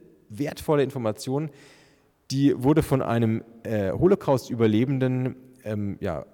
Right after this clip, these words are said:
aufgedeckt und wurde per Brief nach Frankfurt geschickt. An einen einsamen Staatsanwalt namens Fritz Bauer, der das dann auf seinem Schreibtisch, äh, fand.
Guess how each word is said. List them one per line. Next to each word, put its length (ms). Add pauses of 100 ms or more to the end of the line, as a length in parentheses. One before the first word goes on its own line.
(180)
aufgedeckt 640
und 240
wurde 400
per 220
Brief 320
nach 160
Frankfurt 480
geschickt. 420 (600)
An 200
einen 380
einsamen 760 (200)
Staatsanwalt 920
namens 360
Fritz 260
Bauer, 380
der 100
das 140
dann 100
auf 100
seinem 200
Schreibtisch, 580 (100)
äh, 180
fand. 380